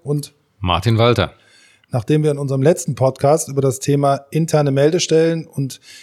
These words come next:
Speaker 1: interne Meldekanäle berichtet haben, soll es heute um das Thema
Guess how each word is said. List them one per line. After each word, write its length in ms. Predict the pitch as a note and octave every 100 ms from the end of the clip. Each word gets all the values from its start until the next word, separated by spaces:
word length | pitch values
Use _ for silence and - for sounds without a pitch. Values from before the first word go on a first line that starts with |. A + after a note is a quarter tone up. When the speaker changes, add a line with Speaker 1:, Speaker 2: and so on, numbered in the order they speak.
| _ -
Speaker 1:
interne 360 | D#3 D3 C3+
Meldekanäle 640 | B2+ F3+ E3 C3+ B2 B2
berichtet 380 | A#2+ A#2+ - C3+
haben, 260 | C3+ D3+ D3+
soll 220 | B2+ C#3
es 160 | C3 -
heute 300 | C3+ D#3 E3
um 100 | D3
das 160 | C#3
Thema 280 | - C#3+ C#3